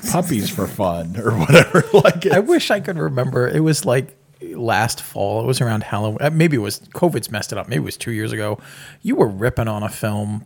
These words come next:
Speaker 2: that I hadn't seen yet, and the way you just, like, assaulted it made it sound like the greatest comedy I'd ever
Speaker 1: Right,
Speaker 2: heard.
Speaker 1: right.
Speaker 2: And I'm like, "I gotta watch this now," 'cause you were just like, one dumb thing after this dumb thing and ignorant here. And I'm just like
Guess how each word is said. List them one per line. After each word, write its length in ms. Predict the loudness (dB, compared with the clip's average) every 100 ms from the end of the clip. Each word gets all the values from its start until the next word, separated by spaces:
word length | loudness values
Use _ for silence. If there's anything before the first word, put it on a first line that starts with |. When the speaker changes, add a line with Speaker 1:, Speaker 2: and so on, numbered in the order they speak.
| -4
Speaker 2:
that 80 | -2
I 100 | 0
hadn't 320 | -2 -4 -4
seen 300 | -4 -2 -4
yet, 280 | -6 -8 -6
and 240 | -6 -6 -6 0
the 80 |
way 240 | 2 4 4
you 280 | 4 2 0
just, 260 | -2 -2
like, 260 | -2 -4 -6
assaulted 680 | -4 0 0 0 -2 -4 -6
it 240 | -8 -12 -14 -10 -2
made 260 | 2 4 2
it 100 | 0
sound 180 | 0 0
like 120 | -2
the 80 | -6
greatest 420 | -4 -2 -2 -4
comedy 480 | -6 -4 -2 -2 -2
I'd 160 | -2 -4
ever 240 | -6 -2
Speaker 1:
Right, 140 | 0 0
Speaker 2:
heard. 260 | 0 0 -4 -10
Speaker 1:
right. 180 | -8 2
Speaker 2:
And 100 | 4
I'm 100 | 6
like, 160 | 6 2
"I 160 | -2 -2
gotta 460 | -2 0 2 4
watch 480 | 2 2 0 0 -2
this 220 | -4 -4
now," 160 | -2 -4
'cause 200 | -4 -4
you 80 | -2
were 100 | -4
just 220 | -4 -4
like, 240 | -6 -6 -12 -20 -20 -20 -14
one 400 | -4 -2 -2 -2
dumb 260 | -4 -2 -2
thing 320 | -2 -2 -2
after 260 | -4 -6 -6
this 260 | -2 -2
dumb 360 | -2 -2 -2 -2
thing 340 | -4 -4 -4
and 120 | -4 -4
ignorant 440 | -6 -4 -4 -6 -8
here. 240 | -10 -8
And 140 | -8 -8
I'm 100 | -8
just 200 | -8 -6
like 280 | -4 -6